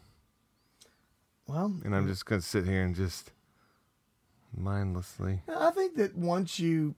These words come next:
Speaker 1: you know, get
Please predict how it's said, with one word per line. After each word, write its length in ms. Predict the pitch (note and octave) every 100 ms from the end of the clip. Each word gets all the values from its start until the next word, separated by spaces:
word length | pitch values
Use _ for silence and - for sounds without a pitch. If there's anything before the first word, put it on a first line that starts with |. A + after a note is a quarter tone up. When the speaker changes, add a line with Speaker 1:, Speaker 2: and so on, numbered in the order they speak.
| _ _ _ _ _ _ _ D3+
Speaker 1:
you 140 | C#3+
know, 260 | C3+ C#3 - _ _ _ _ _ _ _ _ _ _ _ _ D#3+
get 240 | F3 E3+